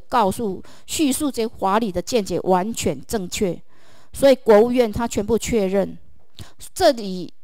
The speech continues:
这我们跟法院的那个控诉这个资料呢，我们有收集在，诶，那个我们林，呃，林博士他，呃，我们的秘书长林博士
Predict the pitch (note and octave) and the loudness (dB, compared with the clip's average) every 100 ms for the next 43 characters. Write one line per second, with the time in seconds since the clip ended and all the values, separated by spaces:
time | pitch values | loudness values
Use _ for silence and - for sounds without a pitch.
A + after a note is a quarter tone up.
0 | - - D#4 G#3+ G3+ G#3 - - C#4 C#4+ | -14 4 6 6 4 0 -8 0 0 2
1 | B3+ F3+ A#3+ G#3 F#3 F3+ G3 A3+ F#3+ D2+ | 2 4 4 4 4 4 2 2 0 0
2 | - - - - - - - C4 A3+ C4 | -8 -14 -16 -16 -16 -8 -2 -2 -2 -6
3 | G#3+ G#3 G#3+ F3+ - G3 G3+ F#3 D#3+ E3+ | -6 -4 -4 -4 -4 -4 -4 -4 -6 -8
4 | E3+ E3 D#3+ G#3+ G#3 F3 - G3+ E3+ - | -6 -6 -4 -2 -2 -2 -4 -4 -4 -8
5 | - - - - - F#3+ E3 D#3 D3 G2 | -14 -16 -16 -16 -10 -8 -8 -8 -10 -12
6 | - - - - - - - - - A3+ | -14 -16 -16 -16 -16 -16 -16 -14 -10 -4
7 | F#3 F#3 F#3+ - - - - - - - | -4 -4 -6 -8 -14 -14 -16 -16 -16 -4
8 | G3 A3 G#3 F3 G3 A3 G3 A#3 A#3 G#3+ | -2 -2 -4 -4 -2 0 0 0 -4 -2
9 | G#3 F#3+ F#3 F3 F3+ G3+ A#3 A3+ F3 F3+ | -2 -2 -4 -6 -6 -4 -2 -2 -2 -4
10 | G3 F#3 F#3 G#3 F3 | -2 -2 0 -2 -4